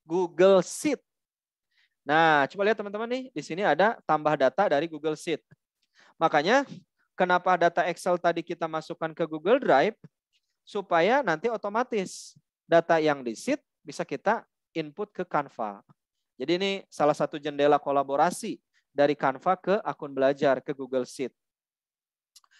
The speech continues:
Ketika di Google Sheet itu ada perubahan dan kita refresh di Canva, nanti datanya tuh otomatis akan berubah. Jadi ubah aja datanya di Google Sheet,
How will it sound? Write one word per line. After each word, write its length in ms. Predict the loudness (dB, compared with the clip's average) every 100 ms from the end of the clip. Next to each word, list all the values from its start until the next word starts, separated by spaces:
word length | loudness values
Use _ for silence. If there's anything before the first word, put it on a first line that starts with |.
| _ -18
Ketika 560 | -2 0 0 2 2 2 -8 -18
di 160 | -2 0
Google 320 | 0 0 -2
Sheet 160 | -2 -8
itu 240 | -8 0
ada 160 | 2 2
perubahan 720 | -2 -6 0 0 2 -2 -2
dan 160 | -2 -2
kita 320 | -4 -2 -2
refresh 400 | -2 -8 -10 -10
di 80 | -8
Canva, 480 | -6 -6 -2 -2 -2 _ _ -6
nanti 240 | -6 -2
datanya 400 | 2 2 0 -4
tuh 160 | -6 -6
otomatis 480 | -6 -4 -4 -6
akan 240 | -8 -8 -8
berubah. 400 | -10 -4 -4 -6 _ -20 _ _ _ _ _ _
Jadi 160 | -4 -2
ubah 400 | -2 0 2 2
aja 240 | 2 0
datanya 480 | 0 -2 -4 -6 -6
di 240 | -4 -4 -4 _ _ _
Google 320 | -10 -6 -6
Sheet, 240 | -2 -2